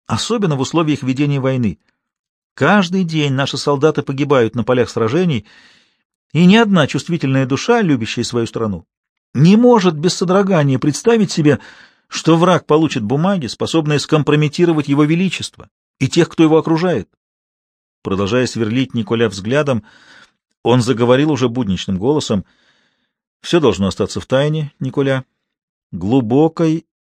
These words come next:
и непроницаемой тайне. О том, чтобы соблюдать все предписанные процедуры, этапы следствия, которым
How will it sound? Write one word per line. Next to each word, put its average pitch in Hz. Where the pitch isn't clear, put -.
и 120
непроницаемой 135
тайне. 90
О 117
том, 175
чтобы 143
соблюдать 147
все 170
предписанные 135
процедуры, 135
этапы 127
следствия, 127
которым 107